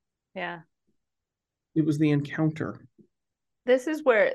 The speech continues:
Speaker 1: so what I hear sacramental in it, so a phrase that always sticks with me from seminary about the sacraments is it's,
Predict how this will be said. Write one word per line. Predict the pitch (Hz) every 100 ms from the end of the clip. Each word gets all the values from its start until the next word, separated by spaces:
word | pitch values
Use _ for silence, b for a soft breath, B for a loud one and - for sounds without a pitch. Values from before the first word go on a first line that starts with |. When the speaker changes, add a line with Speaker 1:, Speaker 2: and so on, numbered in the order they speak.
| -
Speaker 1:
so | - 240
what | 226 196
I | 185 226
hear | 233 196
sacramental | - 156 - 160 151 170 -
in | 147 156
it, | 151 139 - -
so | 196 190
a |
phrase | - 226 247 208
that | 185
always | 151 175 185
sticks | 175 - -
with | 170 165
me | 165
from | 170 165
seminary | 170 151 151 156 151 147
about | 156 156 156 147 165
the |
sacraments | 160 156 - 156 143 -
is | 160 160
it's, | 147 -